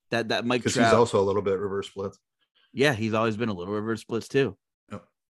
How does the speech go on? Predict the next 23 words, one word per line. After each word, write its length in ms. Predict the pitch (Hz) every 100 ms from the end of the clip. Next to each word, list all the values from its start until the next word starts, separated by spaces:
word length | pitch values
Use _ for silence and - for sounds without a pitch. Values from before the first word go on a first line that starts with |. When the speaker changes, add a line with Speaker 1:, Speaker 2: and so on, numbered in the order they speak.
| _ _ _ - 139 - _ _ -
Speaker 1:
Flexen. 600 | 123 151 - 190 208 226
Now 180 | 135 123
we're 100 | 123
digging 300 | 117 131 123
into 180 | 120 104
Chris 240 | - 120
Flexen 460 | - 113 110 - 95
stats 300 | - 95 -
here 100 | 92
in 60 |
a 60 | 87
podcast 560 | - 98 98 110 98
where 80 | 85
I 40 | 92
need 140 | 98
to 80 | 65
shut 300 | - 101 104
up 200 | 107 -
because 280 | 92 92 82
we're 160 | 90
over 200 | 98 90
time, 420 | 85 107 101 92
but 220 | 90 92